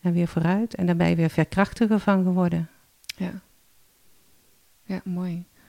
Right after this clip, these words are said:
Speaker 2: En als je dan kijkt, want het voorwoord is geschreven door Leo Bormans, ambassadeur van geluk.
Speaker 1: Ja, hoe mooi is dat?
Speaker 2: Ja, dat is prachtig.
Speaker 1: <laughs>
Speaker 2: Ja.
Speaker 1: Ja.
Speaker 2: Ehm,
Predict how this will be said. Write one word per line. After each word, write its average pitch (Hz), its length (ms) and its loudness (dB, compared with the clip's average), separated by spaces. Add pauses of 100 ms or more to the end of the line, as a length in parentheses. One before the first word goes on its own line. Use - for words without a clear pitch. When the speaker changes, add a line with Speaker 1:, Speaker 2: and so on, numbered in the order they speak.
(400)
Speaker 2:
En 190 140 -6
als 180 140 -4
je - 60 -8
dan 190 160 0
kijkt, 190 500 -4 (360)
want 185 420 -2
het - 180 -4
voorwoord 196 480 0
is 165 120 -4
geschreven 170 520 -4
door 170 140 2
Leo 170 240 4
Bormans, 202 540 2
ambassadeur 170 460 0
van 165 160 -4
geluk. - 540 -10
Speaker 1:
Ja, 160 140 4
hoe 180 140 8
mooi 220 220 10
is 214 140 2
dat? 175 280 0 (340)
Speaker 2:
Ja, 226 140 4
dat 208 120 6
is 277 100 12
prachtig. - 500 8
Speaker 1:
<laughs> - 120 -4 (760)
Speaker 2:
Ja. 214 240 2 (380)
Speaker 1:
Ja. 254 220 2 (920)
Speaker 2:
Ehm, 185 840 -2